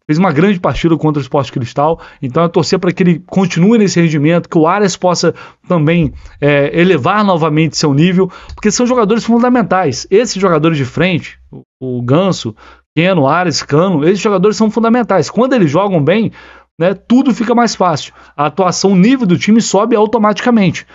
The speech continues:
Então eu confio muito de que em algum momento isso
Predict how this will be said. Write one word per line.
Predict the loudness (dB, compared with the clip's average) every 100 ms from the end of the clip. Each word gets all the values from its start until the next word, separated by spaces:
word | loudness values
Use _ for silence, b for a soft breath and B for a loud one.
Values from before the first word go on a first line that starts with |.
| B B _ -6
Então | 0 0 2
eu | 2 2 2 -2
confio | -2 0 2
muito | 4 4 2
de | -2
que | 0
em | 2
algum | 2 2
momento | 2 2 0 -2
isso | -2 -2 0 -4